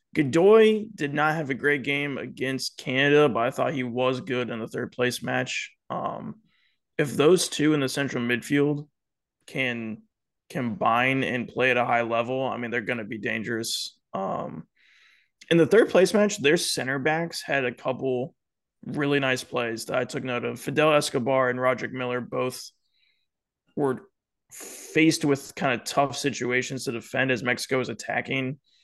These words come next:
and each made, you know, kind of, like, nice diving blocks in situations where it's like half the time you see it as an, as an own goal, but kept it under control. Um, their goalie made a nice save at one point, Mejia,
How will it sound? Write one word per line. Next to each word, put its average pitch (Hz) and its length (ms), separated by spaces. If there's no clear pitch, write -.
and 127 120
each 127 200
made, 131 240
you 127 80
know, 107 60
kind 147 160
of, 123 40
like, 120 120
nice 135 260
diving 123 520
blocks 120 600
in 143 120
situations 175 640
where 147 120
it's 131 120
like 131 240
half 151 220
the 131 60
time 139 160
you 135 60
see 139 200
it 131 140
as 120 180
an, 123 160
as 135 120
an 117 120
own 127 240
goal, 135 440
but - 120
kept 139 260
it 123 60
under 131 240
control. 131 760
Um, 95 580
their 160 100
goalie 139 300
made 147 160
a 147 40
nice 143 220
save 139 260
at 139 60
one 135 160
point, 139 220
Mejia, 131 540